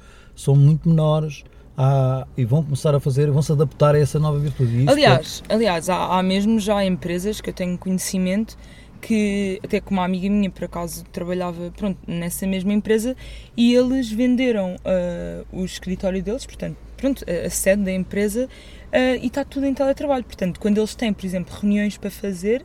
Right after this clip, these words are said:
Speaker 2: eles alugam um espaço, normalmente aquele espaço de cowork que as
Speaker 1: Sim,
Speaker 2: pessoas
Speaker 1: os cowork,
Speaker 2: podem,
Speaker 1: sim.
Speaker 2: que as pessoas podem alugar, ahm, e têm lá as reuniões. Portanto, era
Speaker 1: Sim.
Speaker 2: mesmo isso que estavas a dizer.
Speaker 1: Aliás, isso é uma das, é uma das coisas que vai acontecer mais.
Speaker 2: Eu
Speaker 1: É,
Speaker 2: acho, é isso,
Speaker 1: vai
Speaker 2: eu
Speaker 1: haver
Speaker 2: acho que
Speaker 1: mais
Speaker 2: vai,
Speaker 1: cowork,
Speaker 2: eu também
Speaker 1: vai
Speaker 2: acho
Speaker 1: haver
Speaker 2: que vai,
Speaker 1: mais, vai haver mais
Speaker 2: eu acho que vai haver
Speaker 1: espaços
Speaker 2: mais
Speaker 1: de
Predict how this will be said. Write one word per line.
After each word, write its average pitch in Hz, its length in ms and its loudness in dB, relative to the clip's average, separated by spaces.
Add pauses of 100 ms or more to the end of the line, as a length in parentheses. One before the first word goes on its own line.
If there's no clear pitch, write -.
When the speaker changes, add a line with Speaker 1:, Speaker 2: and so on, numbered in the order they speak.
Speaker 2:
eles 202 240 -2
alugam 190 340 -2
um 196 40 -2
espaço, 233 380 -4
normalmente 202 360 0
aquele 196 160 -4
espaço - 340 -4
de - 60 -16
cowork 202 480 0 (160)
que - 80 -10
as 170 80 2
Speaker 1:
Sim, 127 60 6
Speaker 2:
pessoas 147 160 0
Speaker 1:
os - 60 -10
cowork, 101 240 6
Speaker 2:
podem, 139 200 2
Speaker 1:
sim. 127 300 -2 (100)
Speaker 2:
que 214 80 -2
as - 40 0
pessoas 214 240 -2
podem 208 300 0
alugar, 226 480 2 (580)
ahm, 277 760 4 (100)
e 269 80 2
têm 277 160 0
lá 277 160 2
as 277 100 -2
reuniões. 294 420 0
Portanto, 202 260 -2
era 196 100 2
Speaker 1:
Sim. 208 40 4
Speaker 2:
mesmo 226 220 2
isso - 100 -4
que - 80 -6
estavas 233 140 0
a 139 80 8
dizer. 139 120 6
Speaker 1:
Aliás, 131 200 6
isso 143 220 4
é - 20 6
uma 143 140 4
das, 131 240 2
é 127 120 0
uma 120 140 2
das 123 140 -4
coisas 135 220 -2
que - 60 -14
vai 139 100 2
acontecer 139 260 -2
mais. 135 320 0
Speaker 2:
Eu 220 100 6
Speaker 1:
É, 247 60 6
Speaker 2:
acho, 254 200 2
é 220 160 4
isso, 226 220 2
Speaker 1:
vai 131 100 8
Speaker 2:
eu - 60 10
Speaker 1:
haver 226 80 10
Speaker 2:
acho 127 80 8
que 131 80 8
Speaker 1:
mais - 220 8
Speaker 2:
vai, - 80 -2
Speaker 1:
cowork, 139 440 6
Speaker 2:
eu 190 40 -6
também - 200 6
Speaker 1:
vai 127 100 6
Speaker 2:
acho 123 80 4
Speaker 1:
haver 127 100 4
Speaker 2:
que 127 60 4
vai, 131 100 6
Speaker 1:
mais, 135 280 2 (360)
vai 139 180 8
haver 135 260 6
mais 139 200 6
Speaker 2:
eu 247 80 10
acho 277 180 4
que - 60 -4
vai 143 140 10
haver 262 120 6
Speaker 1:
espaços 269 80 6
Speaker 2:
mais 262 300 6
Speaker 1:
de 226 60 6